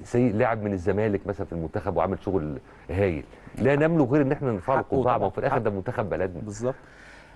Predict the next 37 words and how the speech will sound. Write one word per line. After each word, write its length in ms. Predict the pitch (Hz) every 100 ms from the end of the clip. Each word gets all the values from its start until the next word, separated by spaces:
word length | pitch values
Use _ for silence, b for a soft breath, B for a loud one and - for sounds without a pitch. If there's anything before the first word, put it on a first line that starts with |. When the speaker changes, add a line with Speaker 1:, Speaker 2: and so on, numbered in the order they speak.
| B
Speaker 2:
آه، 500 | 120 123 123 123 123
لكن 200 | 120 147
زي 140 | 160 170
ما 60 |
بقول 140 | 156 151
لك 80 | 151
طبعًا 180 | 135
الماتش 300 | 117 120 143
مهم 320 | 135 113 123 131
اكيد، 300 | - 110 165 - -
آه، 960 | 98 95 95 95 90 92 90 90 90
حتى 280 | - 131 -
لو 80 | 120
كان 140 | 123
معنويا 420 | 123 101 98 98 113
مش 240 | 104 -
فنيا، 300 | - 95 104
لان 160 | 107 98
احنا 160 | 104
خلاص 260 | 107 110 110
بنتكلم 560 | 104 - 113 104 92 71
يعني 200 | 87 90
الاهلي 280 | 90 110 117
قد 220 | - 113
يكون 200 | 107 120
Speaker 1:
آه. 40 |
Speaker 2:
حسم 200 | 78 -
البطوله 340 | 110 95 120 113
قبل 200 | 107 107
ال-، 240 | 95 92
قبل 80 | -
Speaker 1:
طبعًا. 100 | -
Speaker 2:
المباراه 300 | 98 92 95
Speaker 1:
قبل 100 | 98
اللقاء 140 | 87 104
Speaker 2:
اساسًا. 200 | -
Speaker 1:
ده 120 | 76